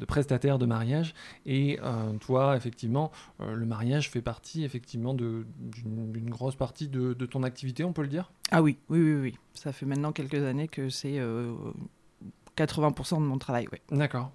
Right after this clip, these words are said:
Speaker 1: Alors, juste avant, effectivement, de, de parler un petit peu de toute l'activité que tu fais et de tout le, le, le panel de, de supports que tu peux offrir, est-ce que je peux te demander, bah, rapidement, bah, de te présenter ?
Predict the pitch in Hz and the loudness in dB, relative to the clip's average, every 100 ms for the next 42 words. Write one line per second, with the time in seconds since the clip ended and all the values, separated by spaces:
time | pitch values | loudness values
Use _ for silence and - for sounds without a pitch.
0 | - 143 131 117 151 147 160 170 160 131 | 0 6 6 4 0 2 4 4 4 2
1 | 113 131 147 127 120 131 131 131 120 123 | 2 2 4 6 6 4 6 6 4 0
2 | 127 117 - - 151 147 123 - 123 135 | 2 2 0 -6 -2 2 0 0 -4 -2
3 | 123 127 - 143 - - - 117 113 - | -4 -4 -2 -2 -4 -12 -4 0 0 0
4 | 151 147 120 107 - - - 110 110 110 | 0 4 6 4 0 -14 -10 -2 2 2
5 | 107 107 - 131 143 135 117 110 113 113 | 2 2 4 6 6 4 2 2 0 -4
6 | 104 135 160 160 - 120 123 123 - 170 | -4 -2 0 0 -4 -2 4 4 2 -6
7 | - - - 127 117 127 - 123 131 120 | -6 -18 -8 -4 0 0 2 2 4 4
8 | 110 110 131 113 101 101 110 98 104 110 | 4 2 2 2 0 -2 -2 0 0 -2
9 | 98 107 110 113 113 101 92 | -4 -4 -4 -6 -6 -8 -10